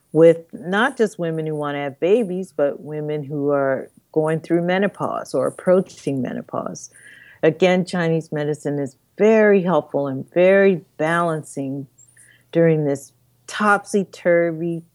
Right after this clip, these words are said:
phase of life that goes on for many years. And there's much we have to offer. And I'm,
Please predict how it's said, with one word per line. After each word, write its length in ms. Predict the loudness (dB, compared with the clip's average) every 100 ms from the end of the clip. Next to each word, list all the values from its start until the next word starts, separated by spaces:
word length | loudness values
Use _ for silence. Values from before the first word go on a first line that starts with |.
| _
phase 480 | 0 2 2 0 -2
of 180 | -4 -4
life 480 | -4 -2 -2 -2 -6 _ _ _ _ _ -2
that 200 | 0 2
goes 300 | 6 6 4
on 200 | 0 -2 0
for 120 | 2
many 340 | 2 0 -2
years. 560 | -2 -4 -4 -6 -10 -12
And 220 | -8 -6
there's 240 | -4 -6 -8
much 360 | -10 -10 -8
we 160 | -4 -2
have 260 | -4 -8
to 120 | -10 -8
offer. 480 | -6 -6 -4 -4 -4
And 420 | -8 -10 -10 -12 _ _ _ _ _
I'm, 420 | 0 2 4 2